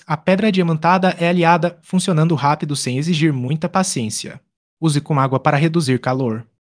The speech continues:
Mantenha o ângulo original da lâmina e faça movimentos constantes com controle suave.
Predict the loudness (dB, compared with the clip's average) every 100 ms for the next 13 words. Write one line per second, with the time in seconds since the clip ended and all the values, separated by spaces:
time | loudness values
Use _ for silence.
0 | _ -2 4 6 6 6 6 4 4 4
1 | 4 4 4 4 4 4 6 6 6 2
2 | 0 0 2 2 2 2 4 4 4 4
3 | 0 2 0 4 4 4 2 0 -2 2
4 | 2 4 2 2 0 2 4 4 0 -10